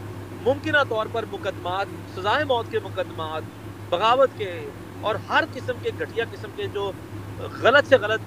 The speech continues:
अ, ब-, बदनीति पर मबनी मुकदमा दर्ज किए जा सकते थे, वो किए गए हैं। बार-बार उसको एयरपोर्ट पे जो सा रोका गया, बार-बार उसके लिए उसके वालिद साहब को victimize किया गया, एंटी करप्शन की inquiries जो सा खोली गई, टैक्सेशन के cases खोले गए, क्या उसके साथ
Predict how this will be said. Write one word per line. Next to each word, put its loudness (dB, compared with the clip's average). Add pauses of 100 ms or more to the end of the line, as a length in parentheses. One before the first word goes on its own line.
अ, -2
ब-, -4
बदनीति -6
पर -4
मबनी -6
मुकदमा -2
दर्ज -2
किए 0
जा 0
सकते -4
थे, 2
वो -2
किए 0
गए -10
हैं। -8 (340)
बार-बार 8
उसको 0
एयरपोर्ट -2
पे -6
जो -8
सा -2
रोका -2
गया, -4
बार-बार 0
उसके -6
लिए -6 (400)
उसके 0
वालिद 6
साहब 2
को -4
victimize -6 (100)
किया -2
गया, -2
एंटी -6
करप्शन -6
की -10
inquiries 0
जो -6
सा -4
खोली -8
गई, -10
टैक्सेशन 4
के -6
cases -8
खोले -6
गए, -6
क्या 6
उसके -2
साथ 2